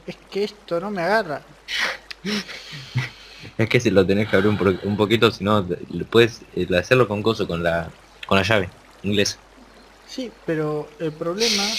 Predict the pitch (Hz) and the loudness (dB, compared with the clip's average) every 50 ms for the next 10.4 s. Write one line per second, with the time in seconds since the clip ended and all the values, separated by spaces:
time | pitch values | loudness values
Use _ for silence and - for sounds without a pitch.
0 | - - - - - - - - 190 180 - - - 196 190 - - - 185 180 | -4 -6 -6 -8 -10 -12 -14 -12 -12 -12 -12 -10 -10 -10 -10 -10 -10 -10 -10 -8
1 | 170 - 208 196 190 - - 170 165 175 190 190 - _ _ - 185 156 147 147 | -6 -6 -6 -6 -8 -8 -8 -8 -8 -8 -10 -12 -18 _ _ -10 -6 -4 -4 -2
2 | 147 147 143 143 143 143 - 170 175 190 190 185 180 - - 196 196 202 190 - | -2 -2 -2 -2 -4 -4 -6 -6 -6 -6 -6 -10 -10 -8 -8 -8 -6 -6 -8 -8
3 | 175 165 160 156 160 165 180 196 190 160 - - - - - _ _ _ - - | -8 -6 -6 -8 -6 -8 -8 -8 -10 -12 -14 -20 -20 -20 -20 _ _ _ -20 -20
4 | - - _ _ _ _ _ - - 85 - - - - - - - - - - | -20 -20 _ _ _ _ _ -8 -6 -6 -6 -8 -12 -16 -16 -18 -20 -20 -20 -14
5 | - 156 151 170 180 175 - - 190 - - 180 175 165 160 - - 185 180 180 | -12 -10 -10 -10 -10 -10 -8 -10 -10 -10 -8 -8 -8 -8 -10 -10 -10 -10 -8 -8
6 | 180 175 - 185 185 185 185 185 190 202 196 202 208 214 - - - 175 156 147 | -10 -10 -10 -10 -10 -10 -10 -8 -8 -8 -8 -8 -10 -14 -18 -16 -14 -12 -10 -10
7 | 151 - - - - - 185 175 160 151 - 165 160 156 151 160 170 202 220 202 | -12 -14 -20 -18 -14 -10 -8 -6 -6 -6 -6 -8 -10 -10 -10 -10 -8 -8 -8 -8
8 | 151 139 135 - - - 143 143 143 143 156 156 151 156 - - - - - - | -10 -12 -14 -16 -12 -12 -10 -10 -10 -8 -8 -8 -8 -8 -12 -14 -14 -14 -12 -12
9 | 208 220 220 - - - - - 175 165 170 160 - 170 156 - 170 160 165 170 | -12 -12 -14 -16 -20 -20 -20 -18 -14 -12 -12 -10 -10 -12 -12 -10 -10 -10 -10 -10
10 | 180 196 214 220 214 226 233 | -10 -8 -8 -8 -10 -12 -14